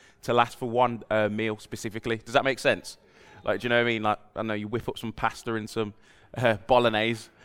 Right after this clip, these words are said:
Or so, uh, Student in me, this is. <laughs> You can tell I don't do much cooking around the house, but <laughs> yeah, just whip up some bolognese and, and pasta and it'll last you a few days rather than cooking a meal each time and then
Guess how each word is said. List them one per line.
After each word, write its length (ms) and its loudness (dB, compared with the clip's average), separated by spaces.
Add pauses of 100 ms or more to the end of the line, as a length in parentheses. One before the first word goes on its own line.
(120)
Or 80 -10
so, 120 -2
uh, 280 -4 (280)
Student 720 -6
in 80 -4
me, 120 -2
this 180 -4
is. 220 -8
<laughs> 60 0 (600)
You 60 -6
can 80 6
tell 160 10
I 60 8
don't 180 6
do 120 4
much 180 -2
cooking 220 -4
around 200 4
the 60 4
house, 180 4
but 180 0
<laughs> 220 -2
yeah, 120 8 (420)
just 160 -2
whip 160 4
up 100 0
some 120 0
bolognese 480 6
and, 280 -10
and 100 0
pasta 340 4
and 140 2
it'll 200 2
last 260 2
you 60 -2
a 40 -2
few 220 -2
days 260 2
rather 280 4
than 140 2
cooking 280 -4
a 40 0
meal 240 2
each 180 -4
time 300 4
and 80 -2
then 140 0